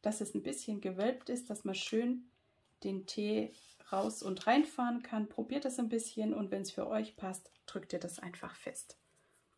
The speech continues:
Also das sind nur so kleine Brücken quasi, die das, den Tee festhalten. Ich wollte absichtlich die einzelnen Elemente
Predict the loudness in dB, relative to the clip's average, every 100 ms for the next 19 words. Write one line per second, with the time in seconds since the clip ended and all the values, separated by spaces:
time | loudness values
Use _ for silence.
0 | _ _ _ _ _ -16 -14 -10 -2 0
1 | 2 2 2 0 -4 0 2 4 0 -2
2 | _ _ _ _ _ -20 _ _ _ -12
3 | -12 -14 _ _ 0 2 4 2 2 2
4 | 2 2 0 0 0 -2 0 -2 -2 -10
5 | -16 _ _ _ -20 -20 -2 0 2 0
6 | 2 4 2 2 -4 -6 -6 -12 -12 -18
7 | -20 _ _ _ _ _ -20 -20 _ _
8 | _ _ _ _ -20 -8 2 4 6 6
9 | 6 2 4 0 0 -2 -2 0 4 4
10 | 4 2 2 2 4 4 6 4 2